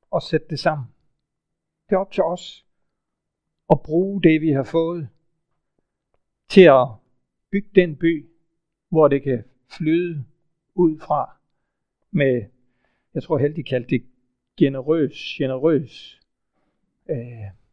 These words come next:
altså, der er ingen, der er ingen begrænsninger på, hvad der kan flyde derfra. Vi har brug for at bygge det sted, hvor portene er åbne.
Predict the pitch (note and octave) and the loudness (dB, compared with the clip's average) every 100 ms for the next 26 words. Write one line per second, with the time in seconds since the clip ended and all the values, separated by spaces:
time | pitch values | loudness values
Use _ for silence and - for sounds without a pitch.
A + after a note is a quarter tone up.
0 | _ _ _ _ _ _ _ _ - D#3 | _ _ _ _ _ _ _ _ -6 -2
1 | C#3 C#3+ E3 D#3+ D3 D#3+ D#3+ - E3+ G3+ | 2 2 2 0 2 2 0 -4 -4 -6
2 | - C3+ B2+ C#3 C#3 C3+ B2+ B2 - C#3 | -6 -8 -8 -8 -4 -4 -4 -10 -12 -12
3 | C3+ B2+ A#2+ C3 D3 _ _ _ _ _ | -6 -8 -8 -16 -20 _ _ _ _ _
4 | _ _ _ _ _ _ _ _ _ _ | _ _ _ _ _ _ _ _ _ _
5 | _ _ _ _ _ _ _ _ _ _ | _ _ _ _ _ _ _ _ _ _
6 | _ _ _ _ _ _ _ _ _ _ | _ _ _ _ _ _ _ _ _ _
7 | _ _ _ _ _ _ _ - F#3 F3 | _ _ _ _ _ _ _ 2 4 6
8 | D3+ C#3 - _ _ F#3 G3 E3 E3 C#3+ | 4 2 -6 _ _ 0 0 2 0 0
9 | A#2+ _ _ _ _ _ _ _ D#3+ - | -4 _ _ _ _ _ _ _ -4 -4
10 | E3+ E3+ - _ _ _ _ _ _ _ | -6 -6 -10 _ _ _ _ _ _ _
11 | _ _ _ _ F3+ - - D#3 D#3 _ | _ _ _ _ 0 0 0 0 -2 _
12 | _ _ _ _ _ _ _ _ _ _ | _ _ _ _ _ _ _ _ _ _
13 | _ _ _ _ _ _ - C#3 - D3+ | _ _ _ _ _ _ -2 -2 -2 -4
14 | E3+ E3+ A#2+ B2 D3 D3 D3+ - | -4 -4 -6 -6 -8 -12 -12 -14